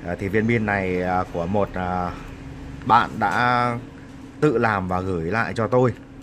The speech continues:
Vâng, bởi vì, à, viên pin này có quá nhiều cái lỗi cho nên là tôi cũng muốn là chia sẻ với quý vị để, à, cho một số anh em mà muốn tự chế pin để rút kinh nghiệm.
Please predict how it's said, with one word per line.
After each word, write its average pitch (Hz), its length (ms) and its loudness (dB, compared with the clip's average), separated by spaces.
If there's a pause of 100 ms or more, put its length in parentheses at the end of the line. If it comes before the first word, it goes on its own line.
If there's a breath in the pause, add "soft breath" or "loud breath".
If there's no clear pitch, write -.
(260)
Vâng, 104 220 0
bởi 87 160 0
vì, 95 280 4
à, 90 120 2
viên 104 220 2
pin 107 160 2
này 92 240 0
có 104 120 2 (120)
quá 110 180 4
nhiều 113 420 2
cái 95 80 -2
lỗi 120 320 2
cho 131 80 -2
nên 110 180 0
là 95 100 0
tôi 101 320 0
cũng 107 140 -4
muốn 101 220 0
là 117 140 0
chia 101 180 0
sẻ 80 300 -8
với 98 100 -2
quý 107 120 0
vị 110 260 0
để, 78 240 -4
à, 95 200 -2 (400 loud breath)
cho 101 60 -2
một 95 120 0
số 92 140 -6
anh 117 200 0
em 98 200 0
mà 92 80 -2
muốn 98 260 -4 (160)
tự 131 220 2
chế 107 160 2
pin 123 260 2
để 90 80 -4
rút 127 200 -2
kinh 110 100 -2
nghiệm. 110 160 4